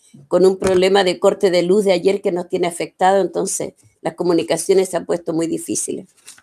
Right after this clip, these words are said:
Pero, eh, tomándome un poco de lo que dijo Lautaro, ¿no? Yo creo que no solamente,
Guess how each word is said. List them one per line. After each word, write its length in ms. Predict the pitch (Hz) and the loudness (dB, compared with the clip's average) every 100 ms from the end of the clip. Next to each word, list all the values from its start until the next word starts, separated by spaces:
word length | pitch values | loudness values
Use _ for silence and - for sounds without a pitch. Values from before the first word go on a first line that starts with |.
| - _ _ _ _ _ - - - - - _ | -20 _ _ _ _ _ -20 -20 -20 -20 -20 _
Pero, 440 | - 233 254 269 262 | 4 6 8 6 6
eh, 220 | 202 208 | 4 4
tomándome 580 | - 226 226 262 262 240 | 4 0 2 2 0 0
un 120 | 226 | -2
poco 280 | 233 233 254 | -2 -2 0
de 160 | 240 220 | 0 0
lo 160 | 208 | -2
que 100 | 202 | -4
dijo 260 | 190 214 240 | -6 -8 -6
Lautaro, 720 | 233 202 - 180 196 170 180 _ - | -4 -4 -4 -2 0 -2 -6 _ -6
¿no? 320 | 196 240 - _ _ _ _ _ 175 | -4 -2 -6 _ _ _ _ _ -4
Yo 160 | 214 | -2
creo 240 | 226 240 240 | 2 0 0
que 100 | 220 | -2
no 160 | 226 | -2
solamente, 840 | 233 247 233 226 233 233 - 240 | -2 -2 0 2 0 -2 -2 -2